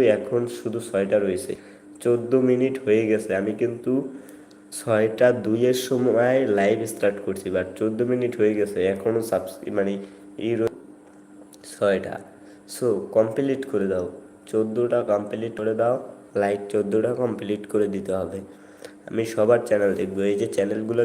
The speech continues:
দেখতেছো না, এই চ্যানেলগুলো কিন্তু আমি প্রতিদিন দেখতাম। এই যে চ্যানেলগুলো রয়েছে, এই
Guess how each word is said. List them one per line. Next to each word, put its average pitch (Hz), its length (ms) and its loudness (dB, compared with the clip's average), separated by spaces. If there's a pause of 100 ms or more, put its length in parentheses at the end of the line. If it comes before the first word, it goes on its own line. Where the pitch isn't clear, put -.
দেখতেছো 110 420 -6
না, 127 60 0 (460)
এই 135 60 -2 (100)
চ্যানেলগুলো 113 500 0 (100)
কিন্তু 123 240 0
আমি 123 140 0 (120)
প্রতিদিন 120 460 0 (140)
দেখতাম। 101 320 2 (100)
এই 98 100 -2
যে 107 60 6 (800)
চ্যানেলগুলো 117 540 2 (100)
রয়েছে, 101 300 2 (680)
এই 113 60 -2